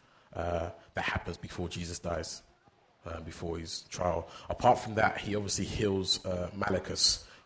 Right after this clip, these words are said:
when he's actually apprehended, when Peter cuts off his ear and Jesus heals his ear. That's, that's the next miracle we have before he actually dies. But that's not to the same public extent that this particular miracle was. This was in front of hundreds of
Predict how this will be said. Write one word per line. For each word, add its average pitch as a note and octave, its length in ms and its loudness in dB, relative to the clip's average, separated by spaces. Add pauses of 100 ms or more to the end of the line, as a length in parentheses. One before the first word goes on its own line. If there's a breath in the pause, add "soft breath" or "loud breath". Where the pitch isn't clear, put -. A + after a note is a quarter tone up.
when E2+ 260 -2
he's F2 240 -6
actually F2 320 -4
apprehended, E2+ 580 -6
when F2+ 160 -6
Peter F#2 300 -6
cuts - 260 -4
off F#2 100 -4
his F2+ 140 -6
ear A#2 220 4 (300 loud breath)
and F2 80 -16
Jesus F2 300 -6
heals F2+ 220 -2
his F2 200 -6
ear. F#2 160 2
That's, F2+ 200 -2
that's - 180 -4
the F2+ 120 -10
next F#2+ 360 -6
miracle F2+ 360 -4
we F2 80 -2
have E2+ 240 -4
before - 280 -8
he F2+ 80 -4
actually - 280 -8
dies. F2+ 260 -4 (240 loud breath)
But G2+ 100 -2
that's D3 240 8
not - 120 -4
to - 80 -2
the A#2 100 4
same A#2+ 240 4
public G#2 380 -2
extent F#2 420 2 (560 soft breath)
that - 100 -20 (320)
this - 280 6
particular F#2 540 -4
miracle F#2 400 -4
was. F2+ 260 0
This - 200 2
was G2 120 -2
in F#2+ 100 -8
front F#2 300 -6
of - 180 -10 (400)
hundreds - 520 -6 (280 loud breath)
of E2+ 80 -8